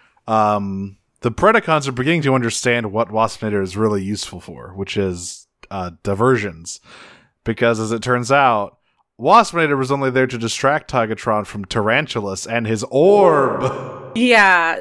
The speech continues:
Speaker 2: there's <laughs>
Speaker 1: There's an orb.
Speaker 2: <laughs> Tarantulas is back, <laughs> back on his stupid scientist bullshit.
Speaker 1: It's been a
Speaker 2: Um,
Speaker 1: minute.
Speaker 2: it has been a minute. It's been basically since Black Arachnia.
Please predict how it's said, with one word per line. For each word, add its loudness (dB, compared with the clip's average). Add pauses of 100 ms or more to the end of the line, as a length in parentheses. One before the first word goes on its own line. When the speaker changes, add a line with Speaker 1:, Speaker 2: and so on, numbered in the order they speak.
Speaker 2:
there's 2 (420)
<laughs> -20
Speaker 1:
There's 0
an 0
orb. 6
Speaker 2:
<laughs> 0 (1000)
Tarantulas 2 (140)
is -2
back, 2 (240)
<laughs> 0
back 0
on -6
his -6
stupid -6
scientist -6
bullshit. 2 (580)
Speaker 1:
It's -8
been 2
a 4
Speaker 2:
Um, 2
Speaker 1:
minute. -4 (1080)
Speaker 2:
it 6
has 0
been -2
a -4
minute. -2
It's -4
been -2
basically 0
since -6
Black -2
Arachnia. -2